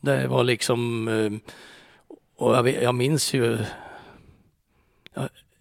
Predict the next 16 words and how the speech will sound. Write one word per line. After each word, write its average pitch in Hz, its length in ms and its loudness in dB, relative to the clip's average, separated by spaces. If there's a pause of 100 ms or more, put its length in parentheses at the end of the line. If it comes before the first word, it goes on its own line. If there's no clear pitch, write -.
(120)
jag 135 140 0
fick 131 160 0 (220)
tankar 113 440 4
då 101 220 4
att, - 400 -8
jaha, 127 380 -2
det 113 120 -2
är 117 40 0
inte 147 280 4
värre 113 420 2
än 98 100 -4
så - 140 -2
här 101 340 -4
att, 92 60 -10 (320)
att 98 80 -6
drunkna. 104 600 -4